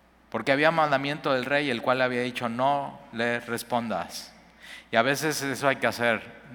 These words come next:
no responder y quedarnos callados. Ay, Dios no te vas a librar de esa. Ay, tú, o sea, has confiado en Dios de manera vana.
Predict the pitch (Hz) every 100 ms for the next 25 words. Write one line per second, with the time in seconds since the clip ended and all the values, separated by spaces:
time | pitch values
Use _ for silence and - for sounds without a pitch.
0 | - - 113 127 135 131 113 117 110 117
1 | 104 104 104 107 101 - 95 98 92 85
2 | - - - - _ _ _ _ _ _
3 | _ _ _ _ _ _ _ _ _ _
4 | _ _ _ _ _ _ _ _ _ _
5 | - - - - - - - - 139 147
6 | 143 127 123 120 113 117 110 110 110 104
7 | 104 107 104 87 - - _ _ _ _
8 | _ - - - - - - - 147 143
9 | 131 98 104 127 123 123 113 127 123 127
10 | 110 113 113 110 104 110 113 104 110 107
11 | 92